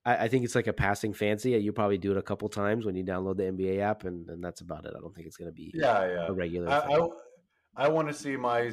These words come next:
Speaker 2: my stomach on Giannis's body run down the court and barrel through three <laughs> guys and get an and one. That's really all I want.
Speaker 1: Yeah, and you'll send it to your, your cousins or your buddies a couple times and show it to your wife. And, "Hey, check this out, baby." And then she'll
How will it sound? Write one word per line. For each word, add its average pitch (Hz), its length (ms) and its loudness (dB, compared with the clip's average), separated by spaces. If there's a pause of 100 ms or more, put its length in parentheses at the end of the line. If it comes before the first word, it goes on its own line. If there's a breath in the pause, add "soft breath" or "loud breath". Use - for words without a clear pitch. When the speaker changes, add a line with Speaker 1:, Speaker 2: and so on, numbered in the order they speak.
(140)
Speaker 2:
my 110 220 -2
stomach 107 680 -2
on 98 240 0
Giannis's 104 520 -2
body 95 420 2
run 98 240 -2
down 95 240 0
the 95 60 -4
court 92 480 0
and 98 240 -6
barrel 104 380 -2
through 98 500 -4 (280 loud breath)
three 110 220 -2
<laughs> 95 140 -2
guys 120 380 -2
and 113 120 -10
get 123 160 0
an 113 140 -4
and 104 200 -8
one. 95 260 -6
That's 104 200 -12
really 113 220 -4
all 95 160 -2
I 87 60 -8
want. 87 260 -10 (1040)
Speaker 1:
Yeah, 160 180 -2
and 120 120 0
you'll 127 100 2
send 123 240 -2
it 120 120 -6
to 120 100 -4
your, 107 260 -2
your 107 180 -6
cousins 104 580 -6
or 107 60 -4
your 98 160 -4
buddies 98 360 -4
a 104 40 -6
couple 101 280 -8
times 104 400 -6
and 101 120 -8
show 101 180 -6
it 101 100 -8
to - 100 -4
your 98 60 0
wife. 101 260 -2
And, 120 160 -6
"Hey, 151 140 0
check 143 180 -4
this 139 160 -8
out, 117 160 -4
baby." 110 220 2
And 107 120 -2
then 98 140 -4
she'll 95 420 -6